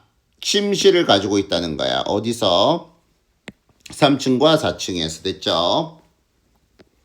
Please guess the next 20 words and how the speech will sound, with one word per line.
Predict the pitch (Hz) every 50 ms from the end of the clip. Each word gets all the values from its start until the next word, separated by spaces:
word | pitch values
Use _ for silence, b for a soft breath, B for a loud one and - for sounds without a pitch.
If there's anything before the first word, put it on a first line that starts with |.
| - - _ _ _ _ _ _ _ _ _ _ _ _ _ _ _ _ _ _ - B B B B B B B B B B B B B
자, | - - 120 117 117 110 110
이제 | 110 120 117
국어학습 | - - 110 110 123 139 131 - - 113 - -
해야 | 160 139 131 120
돼. | 98 92
유기 | 92 110 117 131
한번 | 120 120 123 113 101
보고서 | - 98 90 87 92 87 - 92 82
볼게. | - 92 - - - - 90 80 82 82 92 135 156 160 160 B B B B B B B
자, | - - 196 202 202
fine | - - 160 156 156 165 175 170 156
dust, | 131 120 107 98 - - - - -
미세먼지는 | 90 110 120 - 160 151 143 135 127 127 117 - 127 113 123 123 123
큰 | - - 147
문제였다 | 131 110 104 104 110 110 117 110 104 98 92 - - - 123 120 120 120 117
봄에. | - 98 90 92 98 98 95 87 85 85 82 80 80
자, | - 107
우리는 | 98 110 113 131 123 127 117 117 123 131 123 110 90 78 80 60 65
만들었어, | 78 85 92 104 113 110 123 110 107 104 - - - 107 95 87 92 101 117 143 165 180 185 165
지방을. | - - - 101 - 113 104 98 92 85 67 71 80